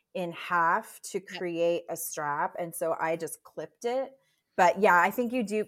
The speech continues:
Speaker 1: like, pressure helps there.
Speaker 2: Yeah.
Speaker 1: For
Speaker 2: Yeah.
Speaker 1: sure.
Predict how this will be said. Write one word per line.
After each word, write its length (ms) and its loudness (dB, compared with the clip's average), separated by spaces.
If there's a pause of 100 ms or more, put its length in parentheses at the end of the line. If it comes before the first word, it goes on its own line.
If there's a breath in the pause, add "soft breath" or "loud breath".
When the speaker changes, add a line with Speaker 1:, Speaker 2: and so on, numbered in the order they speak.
Speaker 1:
like, 220 -2
pressure 840 0
helps 400 -6
there. 380 -10 (320)
Speaker 2:
Yeah. 200 -12 (200)
Speaker 1:
For 180 -4
Speaker 2:
Yeah. 140 -4
Speaker 1:
sure. 200 -12